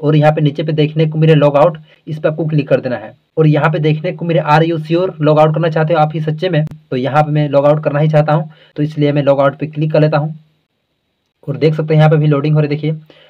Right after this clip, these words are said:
तो देख सकते हैं you have been successfully log out on other device।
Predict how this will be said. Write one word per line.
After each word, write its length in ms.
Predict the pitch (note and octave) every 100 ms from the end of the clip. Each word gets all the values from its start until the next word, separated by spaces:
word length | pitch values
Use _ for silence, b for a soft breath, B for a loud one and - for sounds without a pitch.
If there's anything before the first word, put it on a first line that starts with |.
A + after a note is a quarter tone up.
| b b
तो 80 | B2
देख 180 | D#3+
सकते 200 | E3 D#3+
हैं 140 | E3 D3+
you 140 | D#3
have 220 | D3+ C#3+
been 220 | D3 D#3 -
successfully 520 | D#3 D#3+ - E3+ D#3
log 180 | D3+ D3
out 200 | D#3+ A#2+
on 200 | D#3 F3 _ C#3
other 220 | C#3 D3
device। 340 | C#3+ E3 -